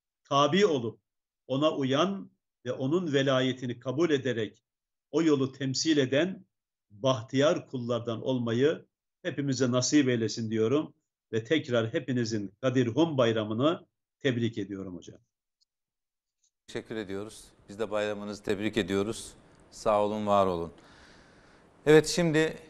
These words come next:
Speaker 2: yine bir konuğumuz var. Sayın Doktor Nuri Kaplan,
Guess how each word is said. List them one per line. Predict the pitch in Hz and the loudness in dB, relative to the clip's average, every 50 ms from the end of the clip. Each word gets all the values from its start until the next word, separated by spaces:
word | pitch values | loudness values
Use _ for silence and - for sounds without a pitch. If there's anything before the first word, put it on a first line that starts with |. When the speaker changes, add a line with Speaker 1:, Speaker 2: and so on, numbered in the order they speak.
| - - - _ _ - | -20 -20 -20 _ _ -4
Speaker 2:
yine | 143 139 135 135 123 | 0 0 0 2 2
bir | 135 131 - - - - - _ _ _ _ _ - | 0 -2 -2 -4 -16 -20 -20 _ _ _ _ _ -2
konuğumuz | - 131 123 120 120 117 117 113 107 95 101 | 0 2 2 2 0 0 -2 -2 -4 -4 -2
var. | 107 110 120 131 - - - - - _ _ _ _ _ | 0 2 0 0 -2 -6 -20 -20 -20 _ _ _ _ _
Sayın | - - - 110 110 117 120 117 110 - - - 92 | -14 -4 -2 0 0 0 -2 -6 -10 -14 -14 -6 -4
Doktor | 110 101 - - 123 113 113 | -4 -4 -2 0 0 0 0
Nuri | 113 113 110 107 110 110 | 0 -2 -2 -2 -4 -2
Kaplan, | - 117 104 - - 107 104 117 123 - | 0 0 0 0 0 -2 -2 -4 -4 -10